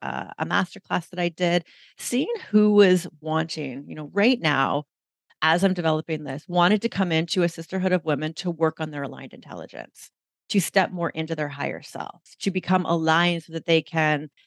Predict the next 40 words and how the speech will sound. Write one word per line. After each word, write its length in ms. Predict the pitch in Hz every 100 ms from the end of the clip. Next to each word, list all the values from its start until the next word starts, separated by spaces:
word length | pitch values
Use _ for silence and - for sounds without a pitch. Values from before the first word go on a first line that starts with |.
| -
manifest 640 | 180 233 320 - 151 147 170
what 140 | 160
they 120 | 156
want 340 | 143 143 95 -
in 280 | 220 247 294
their 260 | 202 175 165
highest 400 | 151 156 156 -
alignment 340 | 156 156 139 165
with 200 | 208 -
their 120 | 190
highest 380 | 151 151 - -
self. 280 | - - _ _ _ _ _ _ _ _
Because 200 | 226 233
when 220 | 220 240
we 100 | 302
manifest 520 | 320 202 196 202 196 -
from 160 | 180
our 160 | 170 151
lower 420 | 143 147 165 208
self, 480 | 196 226 233 294 - -
we 120 | 190
will 100 | 196
most 300 | 196 196 -
likely 240 | 247 -
be 160 | 226 208
met 280 | 185 180 -
with 320 | 170 165 -
more 280 | 180 214 220
fear, 640 | - 202 190 185 185 185 _ _ -
um, 300 | 160 151 165
more 260 | 175 196
lower 380 | 214 202 190 196
emotions, 1000 | 190 175 170 165 - 175 170 170 165 - - _ -
um, 340 | 151 147 151 151
running 300 | 185 202 220
our 140 | 208
body 340 | 170 165 175
into 220 | 175 170 170
the 80 |
ground, 720 | 170 151 151 156 156 160 160